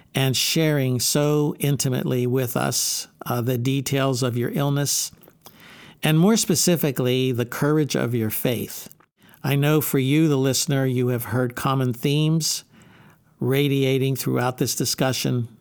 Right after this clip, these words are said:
not the least of which is all three of these young people who are experiencing tremendous chronic illness have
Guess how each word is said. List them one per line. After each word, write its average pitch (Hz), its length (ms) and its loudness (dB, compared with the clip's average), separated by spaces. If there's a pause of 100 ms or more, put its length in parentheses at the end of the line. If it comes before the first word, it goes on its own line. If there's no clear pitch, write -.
(200)
not 135 300 -2
the 139 100 2
least 165 340 2
of 127 140 2
which - 440 -4 (600)
is 147 360 2
all 170 260 2
three 151 400 0
of 127 100 2
these 135 540 0
young 135 280 0
people 135 520 -2 (140)
who 143 260 2
are 127 160 0
experiencing 139 800 2
tremendous 135 720 0 (220)
chronic 139 360 0
illness - 520 -4 (320)
have 131 600 -2